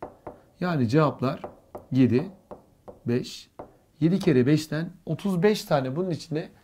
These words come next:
fayansların ya da karelerin yerleştireceğini gösterir. Yani böyle sorularda aslında mantık şu. Büyük alanı küçük alana bölerek her şeyi çok rahat yapabiliriz.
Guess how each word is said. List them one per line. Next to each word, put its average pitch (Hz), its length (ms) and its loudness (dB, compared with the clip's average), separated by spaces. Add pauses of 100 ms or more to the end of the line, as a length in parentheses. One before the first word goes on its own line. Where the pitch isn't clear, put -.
(320)
fayansların 165 640 0
ya 165 140 0
da 151 100 2
karelerin 151 440 2
yerleştireceğini 135 640 0
gösterir. - 540 -12 (300)
Yani 208 260 6
böyle 226 200 6
sorularda 147 480 2
aslında 175 260 2
mantık 143 320 2
şu. 190 280 4 (340)
Büyük 233 240 4
alanı 151 280 4
küçük - 220 -14
alana 147 300 2
bölerek 139 360 2
her 170 120 2
şeyi 127 180 -4
çok 147 240 -4
rahat 143 380 0
yapabiliriz. 107 600 -6